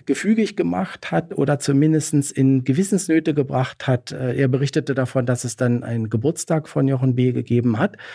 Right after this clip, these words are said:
Äh, anlässlich des Geburtstages, äh, hat man also eine Prostituierte bestellt, hat sie gezielt an Jochen B. herangespielt und, äh,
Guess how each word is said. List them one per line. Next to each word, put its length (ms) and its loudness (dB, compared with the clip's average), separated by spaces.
Äh, 280 0
anlässlich 500 0
des 200 -4
Geburtstages, 760 0
äh, 280 -2
hat 200 -6
man 160 2
also 300 2
eine 240 2
Prostituierte 1080 -2
bestellt, 480 0
hat 140 -4
sie 120 -6
gezielt 520 2
an 340 2
Jochen 320 0
B. 160 4
herangespielt 880 0
und, 240 2
äh, 340 2